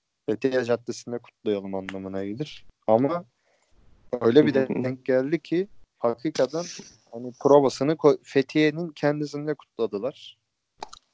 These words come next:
Speaker 1: Artık bu saatten sonra abi hani lig ikincisini, en yakın rakibini deplasmanda yenen takım şampiyonluğu bırakmaz ya.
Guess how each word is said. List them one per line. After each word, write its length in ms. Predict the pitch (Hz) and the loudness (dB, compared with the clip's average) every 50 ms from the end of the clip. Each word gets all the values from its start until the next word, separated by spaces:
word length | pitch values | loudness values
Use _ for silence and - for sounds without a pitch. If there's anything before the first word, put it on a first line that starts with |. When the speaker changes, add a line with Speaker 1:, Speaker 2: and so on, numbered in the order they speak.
| _ - | _ -14
Speaker 1:
Artık 260 | - - - - _ _ | -14 -14 -14 -18 _ _
bu 80 | 135 117 | -14 -8
saatten 500 | - - 131 123 120 _ _ 131 131 135 | -2 -2 -2 -2 -2 _ _ -8 -8 -8
sonra 380 | 131 - 131 123 117 110 107 | -8 -10 -10 -10 -10 -10 -10
abi 280 | 104 101 101 98 98 101 | -10 -10 -10 -10 -10 -10
hani 300 | 98 101 101 104 107 107 - - _ - - - _ _ _ _ - 117 | -10 -8 -8 -10 -10 -12 -14 -18 _ -20 -20 -20 _ _ _ _ -4 -2
lig 220 | 120 131 127 - | -2 -2 -2 -4
ikincisini, 680 | 123 120 127 123 123 117 120 117 - - 117 117 120 135 - _ _ _ _ _ _ _ _ _ - - - | -4 0 0 0 0 -2 -6 -8 -4 -2 -2 0 0 -2 -6 _ _ _ _ _ _ _ _ _ -20 -14 -6
en 140 | 120 113 123 123 | -2 -2 0 0
yakın 380 | 120 117 113 - 113 110 110 | 0 -2 -2 -2 -2 -2 -2
rakibini 440 | 110 107 - - 110 107 104 107 101 | -4 -2 0 0 0 0 0 0 4
deplasmanda 720 | 104 104 - - - 117 107 - - - 117 113 117 117 117 | 4 4 4 6 4 2 2 2 0 -2 0 0 2 0 0
yenen 340 | 113 113 117 123 127 123 | 0 0 0 0 -2 -4
takım 380 | 120 - 117 110 - 120 123 123 123 _ _ _ _ _ _ - - - - - - - _ _ _ _ _ _ _ _ _ _ _ _ _ _ _ - - - - - - - - - - - - - | -4 -6 -8 -6 -6 -8 -8 -8 -12 _ _ _ _ _ _ -20 -20 -20 -20 -20 -20 -20 _ _ _ _ _ _ _ _ _ _ _ _ _ _ _ -20 -20 -20 -20 -20 -20 -20 -20 -20 -20 -20 -20 -18
şampiyonluğu 680 | - - 117 110 113 110 - 113 104 101 101 104 113 113 | 0 2 2 4 2 0 -4 -6 -6 -6 -8 -10 -8 -6
bırakmaz 540 | 110 107 104 101 - _ - 107 104 98 98 | -4 -4 -4 -4 -6 _ -6 -6 -6 -6 -8
ya. 140 | 95 90 | -10 -12